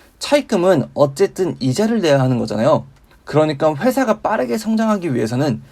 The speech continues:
더 많은 수익이 필요합니다. 최근 반기 손익계산서를 작년과 비교해 볼 텐데요.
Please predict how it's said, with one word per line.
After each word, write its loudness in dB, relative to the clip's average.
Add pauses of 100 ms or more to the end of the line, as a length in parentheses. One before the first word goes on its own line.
(200)
더 6
많은 4
수익이 -4
필요합니다. 2 (460)
최근 0
반기 0
손익계산서를 0
작년과 0
비교해 0
볼 2
텐데요. 2